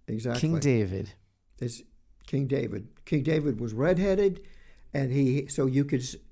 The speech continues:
Speaker 1: and he was, he had, he was a great warrior. He was regal in every sense of the word, and yet when he opened his mouth, what came out?
Speaker 2: Only
Speaker 1: Torah.
Speaker 2: Torah and prayer. But that's exactly what that verse also in Samuel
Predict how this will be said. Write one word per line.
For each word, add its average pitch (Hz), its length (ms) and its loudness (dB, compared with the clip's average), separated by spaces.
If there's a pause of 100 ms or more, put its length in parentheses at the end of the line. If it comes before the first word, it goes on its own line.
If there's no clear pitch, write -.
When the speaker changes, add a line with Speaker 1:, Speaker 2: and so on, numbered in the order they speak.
(180)
Speaker 1:
and 143 160 -4 (320)
he 143 160 0
was, 127 180 0
he 135 100 2
had, 131 140 4
he 131 120 0
was 123 160 -2
a 113 40 -4
great 156 320 2
warrior. 165 640 2 (520)
He 143 200 2
was 117 200 0
regal 156 500 2
in 123 140 0
every 123 240 -2
sense 160 320 -2
of 135 60 0
the 135 80 0
word, 160 600 -2
and 123 160 -2
yet 160 320 2 (160)
when 135 200 -2
he 135 120 0
opened 175 360 2
his 151 160 -2
mouth, 151 340 0
what 143 240 -2
came 143 260 -2
out? 117 340 -8 (640)
Speaker 2:
Only 180 240 4
Speaker 1:
Torah. - 80 0
Speaker 2:
Torah 151 180 6
and 151 100 2
prayer. 151 160 0
But 131 140 0
that's 180 260 2
exactly 196 520 2
what 190 140 2
that 170 180 0
verse 175 280 0
also 170 380 0
in 143 120 2
Samuel 165 580 2